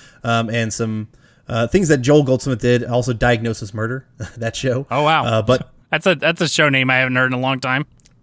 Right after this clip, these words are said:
Speaker 1: Yeah. Uh, and then also, like, pretty much a lot of the other Stargate stuff as well. Moved on and did Atlantis and, you know, I think the other stuff.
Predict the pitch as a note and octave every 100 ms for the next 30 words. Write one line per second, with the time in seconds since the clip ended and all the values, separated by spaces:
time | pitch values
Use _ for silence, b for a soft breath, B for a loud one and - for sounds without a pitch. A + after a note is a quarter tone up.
0 | - B2 A#2+ C3 A2+ - B B - B2+
1 | D3+ A3+ G3 - D3+ - C#3+ B2+ - C3
2 | B2 A#2 A2 A2 A2 - A2+ A#2 A2+ -
3 | - F#2 - _ - A2 A2 G2+ B2 A#2
4 | A2+ G#2+ G#2 G2+ G#2+ G2+ - A2+ G#2+ G#2
5 | A2 G2+ G#2+ G#2 G#2 G#2 A2 A2+ G#2+ A#2+
6 | - A2 D#2+ E2 - - _